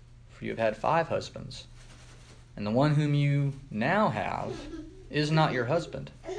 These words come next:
This you have said truly." Okay, that's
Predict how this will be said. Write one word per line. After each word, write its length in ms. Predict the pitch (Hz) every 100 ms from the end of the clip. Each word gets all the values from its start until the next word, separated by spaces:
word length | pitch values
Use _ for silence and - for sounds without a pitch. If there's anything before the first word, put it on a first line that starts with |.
| 349
This 360 | 165 180 330 320 294 302 -
you 120 | 127
have 100 | 123
said 240 | - 117
truly." 460 | - - - - - - - - - - - - - - - - -
Okay, 120 | 104
that's 320 | 110 110 -